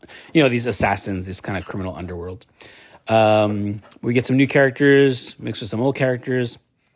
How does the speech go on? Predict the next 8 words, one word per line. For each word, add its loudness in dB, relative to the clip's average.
And 4
of 2
course, 2
we 2
lost, 2
uh, 2
Lance -4
Reddick, -4